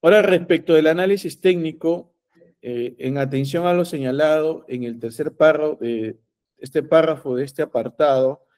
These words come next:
se acredita que las cláusulas adicionales, eh, contaron con la opinión favorable del Ministerio de Economía y Finanzas, así como de ocitran,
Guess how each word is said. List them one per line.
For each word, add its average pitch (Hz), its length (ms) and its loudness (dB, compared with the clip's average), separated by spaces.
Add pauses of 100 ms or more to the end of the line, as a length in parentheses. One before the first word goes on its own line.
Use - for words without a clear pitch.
(320)
se - 160 -4
acredita 175 540 -2
que 170 140 -4
las 139 220 -4
cláusulas 185 840 -2
adicionales, 156 1000 -4 (520)
eh, 143 260 -6
contaron 185 540 2
con 185 160 -2
la 156 80 2
opinión 165 400 -8
favorable 170 560 0
del 143 240 -4
Ministerio 139 580 -4
de 170 60 -2
Economía 165 600 -6
y 165 60 -6
Finanzas, 175 720 -4
así 156 260 -4
como 170 300 -2
de 143 60 0
ocitran, 165 500 -6